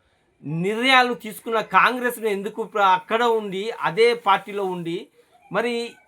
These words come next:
ప్రతి ఒక్క నాయకుడు జూబ్లీ హిల్స్‌లోనే తిష్ట వేసి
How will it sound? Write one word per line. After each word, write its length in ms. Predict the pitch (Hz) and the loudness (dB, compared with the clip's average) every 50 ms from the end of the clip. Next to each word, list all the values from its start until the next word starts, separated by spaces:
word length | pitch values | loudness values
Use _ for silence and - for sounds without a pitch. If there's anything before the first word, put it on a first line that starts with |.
| _ _ _ _ _ _ _ _ _ _ _ _ _ _ _ _ _ _ _ _ _ _ _ _ _ _ _ _ | _ _ _ _ _ _ _ _ _ _ _ _ _ _ _ _ _ _ _ _ _ _ _ _ _ _ _ _
ప్రతి 280 | - 233 240 - 349 330 | -6 -6 -4 -4 -4 -2
ఒక్క 260 | 302 262 262 - 254 | 0 0 0 2 2
నాయకుడు 840 | 247 220 185 175 170 180 202 285 330 311 - - 247 202 208 233 226 | 0 0 0 -2 0 4 4 4 4 4 0 -2 -4 -4 -2 -4 -4
జూబ్లీ 380 | 165 127 143 220 247 214 226 233 | -6 -8 -8 -8 -8 -8 -10 -10
హిల్స్‌లోనే 500 | 233 196 165 214 208 202 196 196 196 190 | -10 -10 -12 -10 -8 -6 -6 -4 -6 -8
తిష్ట 320 | 180 - 170 170 - - 233 | -8 -10 -14 -14 -4 -2 0
వేసి 240 | 220 220 202 - | 0 0 -4 -6